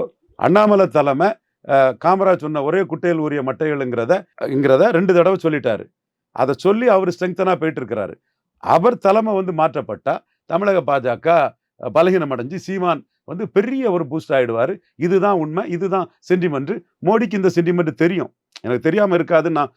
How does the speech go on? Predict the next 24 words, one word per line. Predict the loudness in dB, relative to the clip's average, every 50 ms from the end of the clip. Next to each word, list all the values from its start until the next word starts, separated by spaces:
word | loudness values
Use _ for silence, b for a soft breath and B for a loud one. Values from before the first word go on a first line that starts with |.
| _ _ _ _
உறுதியா | 0 0 2 4 2 2 2
நம்புறேன். | 0 -2 -2 -6 -8 -6 -4
ஏன்னா | -2 -2 -2 -2 -4 _ _ _ -2
மோடிக்கு | -2 0 0 0 -2 -4
இந்த | -4 -4 -4
சென்டிமெண்ட் | -4 -6 -4 -4 -4 -4 -2
எல்லாம் | -2 -4 -2 -2
தெரிஞ்சனால | -4 -4 -2 -2 -2 0 0 -2 -2 -2 -2 -2
தான் | -2 -2 -2 -2
அறுபத்தொன்பதுல | 0 0 0 0 -2 -2 -2 0 0 0 0 -2
இருந்தே | -2 -2 -2 0 2 0
ஆண்டி | 0 0 -4 -2
காமராஜா, | -2 -2 0 0 -2 -2 -2 0 -2 -2 -2 -2 _ _ _ _ _ _
அ, | -2 -2 -2 0
இந்திரா | 2 2 4 4 4
காந்தி | 2 0 2 0 2
ஆதரிச்ச | 2 0 -4 -6 -6 -4 -2 -2 -2 -4 -8 _ _ _ -4
ஐயா | 0 2 2 2 0 0
நடராஜன் | -2 0 2 2 2 2 0 -4 -6 -6 -8
வந்து | -6 -6 -8 -8 -8 _ _ _ _ -8
இந்திரா | -2 0 2 2
காந்தி | 0 0 -4
குடும்பத்துக்கு | -6 -8 -6 -6 -6 -8 -8 -10 -10 -8
தான் | -6 -6 -6 -6